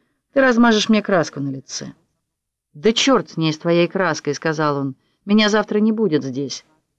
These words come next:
"Может быть, это и к лучшему. Я не считаю тебя очень добрым или очень внимательным". "А каким я, по-твоему, должен быть? Что плохого в том, что муж добивается своей жены?"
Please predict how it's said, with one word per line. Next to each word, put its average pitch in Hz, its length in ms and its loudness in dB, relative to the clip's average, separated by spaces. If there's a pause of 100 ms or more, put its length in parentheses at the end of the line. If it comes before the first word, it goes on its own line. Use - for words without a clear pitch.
(560)
"Может 170 340 -2
быть, 170 180 -2
это 170 160 0
и 170 80 2
к 165 80 -12
лучшему. 147 560 -4 (560)
Я 226 220 0
не 233 120 6
считаю 226 380 2
тебя 160 240 2
очень 160 280 -2
добрым 170 360 0
или 165 180 -2
очень 160 260 -2
внимательным". 151 720 -4 (800)
"А 127 80 -20
каким 165 320 -4
я, 156 140 0
по-твоему, 156 420 -4
должен 151 400 0
быть? 147 220 -10 (580)
Что - 240 -2
плохого 226 460 2
в - 60 -18
том, 240 200 2
что - 180 -2
муж 185 280 0
добивается 151 560 2
своей 156 360 -2
жены?" 147 380 -6